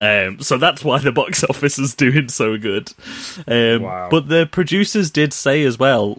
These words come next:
Speaker 1: they said they care more about the U-, U K box office results for this, don't they?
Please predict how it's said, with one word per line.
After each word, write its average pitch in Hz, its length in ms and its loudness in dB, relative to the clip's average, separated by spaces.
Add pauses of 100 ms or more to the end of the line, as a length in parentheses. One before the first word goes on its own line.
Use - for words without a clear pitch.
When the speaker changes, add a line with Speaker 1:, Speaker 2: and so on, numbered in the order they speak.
(120)
Speaker 1:
they 120 200 2
said 127 260 -2
they 120 140 0
care 120 300 0
more 117 260 0
about 107 200 2
the 107 80 -6
U-, 107 380 -2 (140)
U 113 320 -2
K 107 160 -4
box - 340 -4
office 104 400 -6
results 95 360 -10
for 92 120 -10
this, 92 220 -10
don't 113 240 -4
they? 82 180 -12